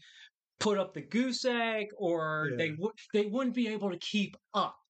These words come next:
Speaker 1: with
Speaker 2: Yeah.
Speaker 1: Georgia. And that's why I was like, "Okay, if G-, if Ohio State loses by a lot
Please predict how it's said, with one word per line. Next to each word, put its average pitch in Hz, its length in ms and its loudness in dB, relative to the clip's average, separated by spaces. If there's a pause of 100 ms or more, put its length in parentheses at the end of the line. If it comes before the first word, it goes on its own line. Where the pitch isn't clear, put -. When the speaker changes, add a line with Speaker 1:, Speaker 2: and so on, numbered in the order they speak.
(180)
Speaker 1:
with 113 140 2
Speaker 2:
Yeah. - 40 -2
Speaker 1:
Georgia. 160 400 0 (960)
And 208 160 2
that's 240 260 2
why 208 420 2
I 175 100 4
was 175 260 -2
like, 156 240 0
"Okay, 180 460 0
if 151 180 -6
G-, - 340 -4
if 160 80 -2
Ohio 160 360 2
State 302 320 -4
loses 240 480 0
by 135 200 0
a 135 100 -2
lot 220 340 0